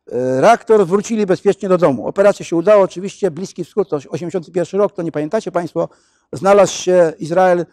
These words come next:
na ustach całego świata z oburzeniem, no ale oczywiście Izrael odpowiedział: „Tak, zniszczyliśmy, bo to zagrażało naszym żywotnym interesom”.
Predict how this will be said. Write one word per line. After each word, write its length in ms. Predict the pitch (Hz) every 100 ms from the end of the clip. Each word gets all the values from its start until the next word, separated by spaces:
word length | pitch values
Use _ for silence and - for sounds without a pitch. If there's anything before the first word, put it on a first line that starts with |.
| _
na 180 | - 165
ustach 560 | - 190 - 170 - _
całego 380 | - 226 226 190
świata 520 | - 226 220 226 240 - _
z 80 | -
oburzeniem, 580 | 220 202 190 202 226 226
no 60 |
ale 160 | 247 247
oczywiście 440 | 214 202 208 -
Izrael 280 | 190 180 170
odpowiedział: 340 | 160 127 127 131
„Tak, 240 | 240 240
zniszczyliśmy, 560 | 170 170 - 233 - 190
bo 80 |
to 100 | 170
zagrażało 460 | 175 160 156 208 202
naszym 240 | 185 190
żywotnym 340 | 156 170 175 170
interesom”. 360 | 160 147 113